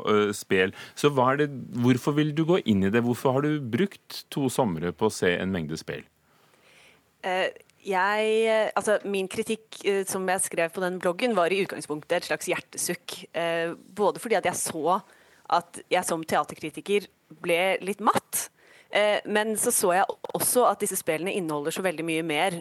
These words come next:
Speaker 2: Eh, de er så mye større, det er større begivenheter. Eh, og så måtte jeg prøve å finne en måte inn i dette materialet, eh, samtidig som, eh, jeg må få lov til å si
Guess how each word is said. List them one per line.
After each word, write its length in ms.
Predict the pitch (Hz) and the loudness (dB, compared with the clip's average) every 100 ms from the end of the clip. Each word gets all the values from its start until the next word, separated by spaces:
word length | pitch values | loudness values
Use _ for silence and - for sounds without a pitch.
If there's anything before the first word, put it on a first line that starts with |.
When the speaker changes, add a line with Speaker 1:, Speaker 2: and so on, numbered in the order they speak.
| - | -2
Speaker 2:
Eh, 400 | 165 160 165 160 - | 0 2 2 -2 0
de 80 | |
er 140 | 175 160 | 0 0
så 80 | 185 | -2
mye 120 | 175 | -2
større, 560 | 165 - 170 147 139 175 | -2 -2 -2 -4 -2 -2
det 80 | 170 | 0
er 80 | - | -2
større 380 | - 147 151 156 | -2 -4 -4 -4
begivenheter. 720 | 170 139 151 151 147 196 202 - - - - | -6 -6 -6 -8 -4 -2 -2 -6 -20 -10 0
Eh, 160 | 175 175 | 0 2
og 320 | - 175 175 - - | 2 4 2 -2 -8
så 140 | - 196 | -6 -4
måtte 160 | 202 | 0
jeg 240 | 190 165 185 | 2 2 0
prøve 240 | 190 165 | -2 -2
å 60 | 170 | -2
finne 300 | 185 151 160 | -4 -4 -6
en 100 | 180 | -4
måte 600 | 180 - - _ 175 190 - _ _ - | -4 -4 -8 _ -2 -2 -6 _ _ -8
inn 400 | 165 180 202 208 - | -6 -4 -6 -8 -12
i 200 | 170 190 | -12 -6
dette 260 | 180 - 151 | -6 -6 -10
materialet, 640 | 147 185 160 156 233 - - - - - | -6 -2 0 2 2 0 -8 -20 -18 -2
eh, 260 | 175 170 - | 0 0 0
samtidig 720 | - 185 - 165 147 143 185 | -2 -2 -6 -10 -8 -2 0
som, 400 | 165 156 170 - | 0 -2 -4 -6
eh, 400 | - 165 165 160 - - - _ _ | -4 -2 0 -2 -6 -14 -20 _ _
jeg 80 | 170 | -2
må 120 | 180 | 0
få 120 | 170 190 | 0 2
lov 240 | 156 - | 2 0
til 160 | - 160 | -4 -2
å 80 | |
si 320 | 165 151 143 | -2 -4 -8